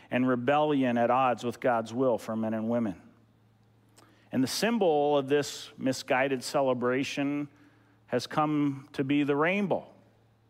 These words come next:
This past Tuesday, my kids went to school, and my, my daughter texted me from school, "Dad, there's all kinds of kids wearing rainbow shirts all over school today, celebrating Pride Month." I texted her back. I said, "Just pray for them.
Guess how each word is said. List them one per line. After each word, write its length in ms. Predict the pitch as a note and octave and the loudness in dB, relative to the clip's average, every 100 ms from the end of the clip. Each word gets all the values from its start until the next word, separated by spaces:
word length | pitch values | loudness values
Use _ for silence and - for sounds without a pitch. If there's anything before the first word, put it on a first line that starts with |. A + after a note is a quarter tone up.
| _ _ _ - _ _ | _ _ _ -20 _ _
This 80 | - | -2
past 320 | D3+ C#3+ - | 0 0 0
Tuesday, 340 | E3+ D#3+ D#3 | 0 2 0
my 140 | D#3 C3+ | 0 -2
kids 280 | - E3 C3+ | 0 -2 0
went 200 | D#3 - | 0 -2
to 100 | B2+ | -6
school, 540 | - D#3 E3 E3+ D#3 | -2 0 2 4 2
and 100 | B2+ | 2
my, 60 | A#2 - - - | -4 -8 -8 -2
my 100 | B2 | 2
daughter 320 | C#3+ D#3+ D#3 | 4 2 0
texted 400 | - F3 - D3 | 0 -2 -2 -4
me 140 | D#3+ | -4
from 120 | D#3 C#3+ | -2 -4
school, 280 | - F3 | 0 0
"Dad, 560 | D#3 F3 G#3 G#3 E3+ D#3 - - | 2 2 2 2 -2 -10 -18 -6
there's 140 | D#3+ E3 | 0 2
all 140 | G3+ | 2
kinds 360 | - - A3 G3 | 2 0 0 -2
of 80 | - | 0
kids 260 | A#3 F#3+ | 0 2
wearing 260 | F3+ G#3 F#3+ | 2 2 2
rainbow 540 | G3 B3 C4+ A#3 G#3 | 2 2 2 2 2
shirts 400 | D#3+ - D#3+ C3+ | 0 0 0 2
all 220 | F#3 A3+ | 2 4
over 160 | A#3 G#3+ | 4 0
school 340 | G3 B3 B3+ | -4 -2 0
today, 400 | A#3+ G3+ E3 A#2 - - _ _ _ _ _ _ _ _ _ | 2 0 -2 -8 -18 -20 _ _ _ _ _ _ _ _ _
celebrating 640 | - D3+ D#3+ E3+ F3 D#3 | -2 0 2 2 0 -2
Pride 360 | - F3+ F#3+ C3+ | 0 2 2 -2
Month." 440 | G#2 - - - - _ _ _ _ _ _ _ _ _ _ _ _ _ _ - | -8 -12 -20 -20 -20 _ _ _ _ _ _ _ _ _ _ _ _ _ _ -16
I 60 | |
texted 360 | - C#3+ C#3 - | 0 0 0 -2
her 140 | C#3 | 0
back. 380 | B2+ C#3+ D3 C#3 | 2 4 2 0
I 60 | B2 | -4
said, 260 | - C3+ | 0 -2
"Just 220 | C3 C#3 | -2 -6
pray 200 | - D3+ | -2 -2
for 180 | D3+ A#2+ | -2 -6
them. 160 | G#2 | -12